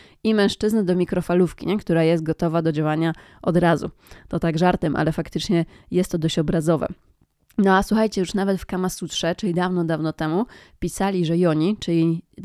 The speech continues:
to jest ich indyjskie określenie na żeńskie organy płciowe,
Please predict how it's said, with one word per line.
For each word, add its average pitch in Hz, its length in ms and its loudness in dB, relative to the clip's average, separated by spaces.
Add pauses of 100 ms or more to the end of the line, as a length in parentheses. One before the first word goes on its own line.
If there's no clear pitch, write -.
(100)
to 196 80 2
jest 190 160 2
ich - 120 -6
indyjskie 185 540 0
określenie 170 600 0
na 151 120 -4
żeńskie 175 420 -2
organy 160 380 -4
płciowe, 160 540 -2